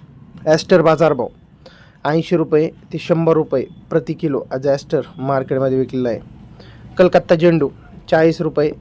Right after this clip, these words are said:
ते पंचावन्न रुपये, पिवळा झेंडू तीस रुपये ते चाळीस रुपये, लाल झेंडू मोठा तीस रुपये ते पन्नास रुपये प्रति किलो आज झेंडूची मार्केटमध्ये विकलेली आहे. गुलाब गड्डी बारा फुलांची सोपिया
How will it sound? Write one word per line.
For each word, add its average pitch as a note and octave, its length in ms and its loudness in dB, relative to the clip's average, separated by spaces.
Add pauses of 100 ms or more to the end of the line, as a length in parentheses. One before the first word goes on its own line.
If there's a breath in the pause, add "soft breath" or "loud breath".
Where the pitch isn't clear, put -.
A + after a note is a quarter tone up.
(120)
ते E3+ 40 -8
पंचावन्न D#3+ 500 0
रुपये, C#3 320 -4 (300)
पिवळा E3+ 240 4
झेंडू D3 340 -4 (160)
तीस F3+ 200 -4
रुपये C#3+ 320 -2 (220)
ते D3+ 60 -8
चाळीस D3+ 420 0
रुपये, C3 280 -4 (520 loud breath)
लाल D#3 260 4
झेंडू D3+ 280 0
मोठा D3 260 -2 (160)
तीस F3 180 0
रुपये D3 300 0 (260)
ते D#3 40 -4
पन्नास D3+ 500 -2
रुपये C#3 280 -6 (240)
प्रति D3 240 -4
किलो C#3+ 380 -4
आज C3 200 -8
झेंडूची C#3+ 420 -6 (100)
मार्केटमध्ये C3+ 540 -4
विकलेली C3 480 -4
आहे. - 1040 -14
गुलाब E3 300 4
गड्डी D3+ 320 2 (340)
बारा D#3 300 2
फुलांची D3 420 -4
सोपिया D3+ 420 -2